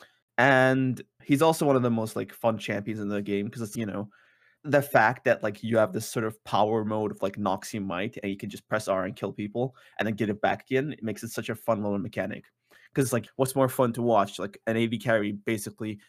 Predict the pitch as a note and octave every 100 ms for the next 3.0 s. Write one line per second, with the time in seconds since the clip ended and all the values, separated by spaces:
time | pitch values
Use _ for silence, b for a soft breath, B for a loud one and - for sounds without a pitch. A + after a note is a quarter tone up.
0 | b - A2+ A2 G#2+ A2 G#2 G2+ G2+ G2+
1 | - - A2 G2+ G2+ - A2+ - G#2+ G#2+
2 | - C3 A#2+ A#2 A#2 B2 A2 G#2+ G#2 -